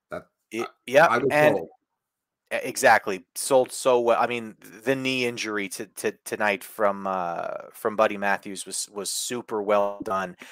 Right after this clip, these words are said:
Speaker 2: And also, I mean, you've got the commentators. They're calling out the right things. They're saying the right things about it. You wanna look like you're a big, tough, strong guy, don't you? I mean,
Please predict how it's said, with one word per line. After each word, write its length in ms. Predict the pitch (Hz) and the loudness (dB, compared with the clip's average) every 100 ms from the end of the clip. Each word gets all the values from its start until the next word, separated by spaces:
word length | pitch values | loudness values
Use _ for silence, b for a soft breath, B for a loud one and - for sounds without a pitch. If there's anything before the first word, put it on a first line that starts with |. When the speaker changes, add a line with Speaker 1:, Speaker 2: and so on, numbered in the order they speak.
| B | B
Speaker 2:
And 120 | 127 127 | 0 4
also, 480 | 175 - 139 160 _ - | 4 4 2 0 _ -8
I 80 | 123 | -6
mean, 160 | 135 120 | -6 -6
you've 180 | 127 | -2
got 220 | 120 143 - | 4 4 2
the 60 | |
commentators. 580 | - 160 160 - 101 90 | 2 2 2 -2 -2 0
They're 120 | 107 | -4
calling 480 | - - 135 147 143 | -4 4 6 6 4
out 200 | 139 - | 2 2
the 80 | 135 | 4
right 260 | 135 131 | 4 4
things. 420 | - 139 123 104 90 | 0 0 0 -2 -6
They're 120 | 104 | -4
saying 420 | - 127 139 147 | -2 2 2 0
the 100 | 135 | 2
right 240 | 131 131 - | 4 2 -2
things 240 | 135 123 | -4 -2
about 300 | 127 127 120 | 4 4 4
it. 80 | 85 B B | 0 B B
You 160 | 147 | -6
wanna 580 | 147 113 135 175 220 202 | -6 4 8 10 8 6
look 380 | 131 120 120 - | 4 4 2 2
like 260 | 117 101 120 | 0 0 -2
you're 140 | 107 | -4
a 60 | 95 - | -4 -4
big, 220 | 113 95 | -6 -4
tough, 280 | - 110 - | 2 2 2
strong 640 | - - 117 110 110 104 98 | -10 -8 0 0 0 -4 0
guy, 400 | 107 98 90 87 | 4 4 4 -2
don't 320 | 110 135 - | -6 -6 -2
you? 120 | 185 | -2
I 20 | |
mean, 220 | 135 117 | 0 -4